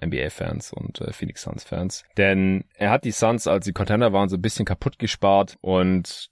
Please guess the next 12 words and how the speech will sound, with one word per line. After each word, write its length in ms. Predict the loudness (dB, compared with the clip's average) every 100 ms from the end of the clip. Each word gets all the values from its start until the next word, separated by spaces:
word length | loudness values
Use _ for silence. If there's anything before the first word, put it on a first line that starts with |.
| _
wenn 340 | -10 0 2
jetzt 320 | 2 0 -4
ein 520 | 0 2 4 2 0 -4
finanzkräftiger 920 | -4 0 2 0 -2 -2 -2 0 0
Besitzer, 360 | 0 0 0 -2
und 80 | 0
der 100 | 2
muss 280 | 2 -2
finanzkräftig 800 | -2 0 2 -2 -14 -4 -4 -2
sein 260 | 0 0 0
oder 200 | 0 2
halt 220 | 2 0